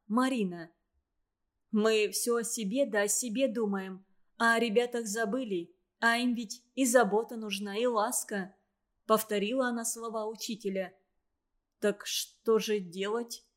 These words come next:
озадаченно спросил у девушки Сергей. «Наше счастье от нас не уйдет», подумав, сказала Марина. «А я пока поближе с ребятами сойдусь, пусть они ко мне привыкнут».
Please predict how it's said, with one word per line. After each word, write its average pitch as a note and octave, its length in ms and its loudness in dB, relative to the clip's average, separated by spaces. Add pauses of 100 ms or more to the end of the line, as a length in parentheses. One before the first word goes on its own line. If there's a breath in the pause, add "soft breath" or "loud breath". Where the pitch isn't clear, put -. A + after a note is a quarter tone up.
(340)
озадаченно G#3+ 680 0
спросил A3 560 -4
у A#3 80 -6
девушки G#3+ 480 -2
Сергей. A3 540 -4 (960)
«Наше D4 380 4
счастье C#4 500 2
от B3+ 100 -6
нас B3 280 -4
не B3 100 -2
уйдет», G#3 640 -2 (400)
подумав, G#3 500 2
сказала G3+ 460 -4
Марина. G3 540 -8 (540)
«А A#3+ 160 2
я C#4+ 180 4
пока C4+ 320 -6
поближе B3+ 580 -4
с - 140 -4
ребятами A3 540 2
сойдусь, G3 680 -2 (260)
пусть F4 320 4
они G3+ 200 2
ко G#3 180 0
мне G3 360 -6 (160)
привыкнут». G#3+ 640 2